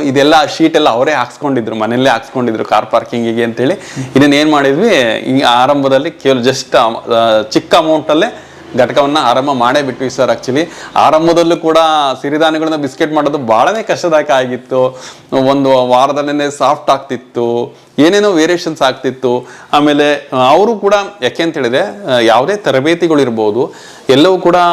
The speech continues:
ಒಂದು ನೂರು ಗ್ರಾಮ್, ಇನ್ನೂರು ಗ್ರಾಮ್ನಲ್ಲೇ ತೋರಿಸಿರ್ತಾರೆ. ಆ, ಅಲ್ಲಿರ್ತಕ್ಕಂಥ ಓವೆನ್ಗಳೇ ಬೇರೆ ಇರುತ್ತೆ, ನಮ್ಮಲ್ಲಿರ್ತಕ್ಕಂಥ ಓವೆನ್ಗಳೇ ಬೇರೆ ಇರುತ್ತೆ.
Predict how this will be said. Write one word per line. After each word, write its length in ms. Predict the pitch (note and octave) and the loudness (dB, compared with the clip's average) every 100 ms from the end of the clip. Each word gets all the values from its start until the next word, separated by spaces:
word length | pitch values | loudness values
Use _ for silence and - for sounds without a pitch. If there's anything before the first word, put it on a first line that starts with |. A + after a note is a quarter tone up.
| D#3+ | 0
ಒಂದು 160 | C3+ | 0
ನೂರು 200 | C3 D3 | 2 2
ಗ್ರಾಮ್, 300 | C#3+ C3+ C3+ | 2 2 0
ಇನ್ನೂರು 280 | B2+ C3+ C3+ | -2 0 0
ಗ್ರಾಮ್ನಲ್ಲೇ 440 | B2+ B2+ B2+ B2+ C3 | 0 0 0 0 0
ತೋರಿಸಿರ್ತಾರೆ. 640 | A#2+ A#2 - - A2 A2 | 0 -2 -4 -4 0 4
ಆ, 100 | G#2 | 4
ಅಲ್ಲಿರ್ತಕ್ಕಂಥ 720 | A2+ A#2 C#3 D#3 D#3+ D#3 D3 | 2 2 0 -2 -4 -6 -2
ಓವೆನ್ಗಳೇ 560 | C#3 C3 C#3 C#3 C3+ C3 | 2 2 2 2 0 2
ಬೇರೆ 280 | A#2+ A#2 | 0 0
ಇರುತ್ತೆ, 260 | A2 G#2+ G#2+ | -2 -2 -2
ನಮ್ಮಲ್ಲಿರ್ತಕ್ಕಂಥ 640 | A2 A#2 C#3+ C#3 C#3 C#3 | 0 0 0 -2 -4 -4
ಓವೆನ್ಗಳೇ 480 | C3 A#2+ C3 C3 B2+ | 0 0 0 2 0
ಬೇರೆ 280 | A#2+ A#2 A2+ | 2 0 0
ಇರುತ್ತೆ. 420 | G#2+ - G#2+ G#2+ | -4 -4 -2 -2